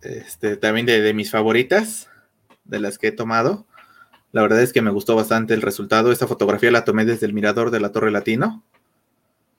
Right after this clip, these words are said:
Un día, este, que subí al mirador, afortunadamente estaba el aire muy fuerte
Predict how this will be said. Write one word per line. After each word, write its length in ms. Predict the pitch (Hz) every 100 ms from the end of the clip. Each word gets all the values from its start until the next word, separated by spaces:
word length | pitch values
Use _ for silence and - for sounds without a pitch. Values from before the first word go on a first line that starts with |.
| -
Un 180 | 117
día, 460 | 110 113 113 110 107
este, 880 | 98 98 95 - - - 95 92 - _ _ _ _ -
que 100 | 113
subí 300 | 131 131 135
al 160 | 127
mirador, 500 | 123 123 127 165 196
afortunadamente 880 | - 113 120 110 127 131 131 127 117
estaba 460 | 123 135 123 123 117
el 100 | 110
aire 200 | 120 120
muy 160 | 120
fuerte 580 | 117 131 131 - 175 233